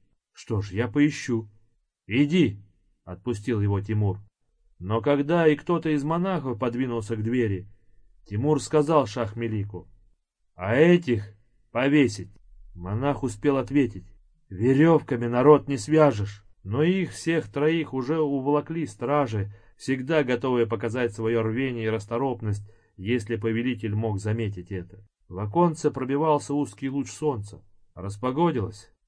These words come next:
Едва ли надолго, усомнился Шах-Мелик. Вернулся конный отряд, искавший по окрестным деревушкам курдов, отбивших у монахов мешок с книгами.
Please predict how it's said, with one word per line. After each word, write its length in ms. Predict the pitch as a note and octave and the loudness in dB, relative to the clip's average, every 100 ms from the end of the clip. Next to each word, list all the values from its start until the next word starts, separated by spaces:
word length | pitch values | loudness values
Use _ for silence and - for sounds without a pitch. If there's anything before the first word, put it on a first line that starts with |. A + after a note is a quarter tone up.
| _ - | _ -14
Едва 420 | F#2 C3+ D#3+ E3+ | -6 -6 -4 -4
ли 100 | D#3+ | -2
надолго, 460 | D#3 D#3+ F#3 D#3 G#2 | -4 -2 0 0 0
усомнился 560 | G2+ G2+ G#2 G2 G2+ | -4 -4 -4 -4 -6
Шах-Мелик. 680 | G2 G#2 G2+ G2+ G2+ G2 G2+ _ _ _ - | -8 -8 -8 -6 -6 -6 -12 _ _ _ -8
Вернулся 580 | G#2 C#3 F#3 F#3 F3 | -4 -2 -2 -2 -4
конный 400 | D3+ E3+ E3 D3+ | -4 -4 -2 0
отряд, 380 | D3+ D3+ E3+ D#3 | -2 -2 -4 -4
искавший 500 | B2 - D#3 D3 C#3 | -6 -4 -4 -4 -8
по 140 | A#2+ B2 | -6 -6
окрестным 440 | C#3 C#3 G#2+ B2+ | -2 -4 -4 -6
деревушкам 540 | B2 C3+ C3+ G#2+ B2+ | -4 -2 -4 -6 -12
курдов, 480 | G#2 E3+ C#3+ G#2 G2+ - - | -8 -6 -4 -4 -4 -10 -12
отбивших 600 | G2+ G#2 C3 D3+ - A#2 | -6 -6 -2 -4 -4 -8
у 60 | B2 | -6
монахов 520 | B2+ C#3 A#2+ A2+ G#2 | -4 -4 -4 -4 -6
мешок 360 | B2 A2 A#2 - | -8 -4 -6 -6
с 40 | |
книгами. 520 | C3+ C3+ G2+ F2+ F2 | -10 -8 -8 -10 -14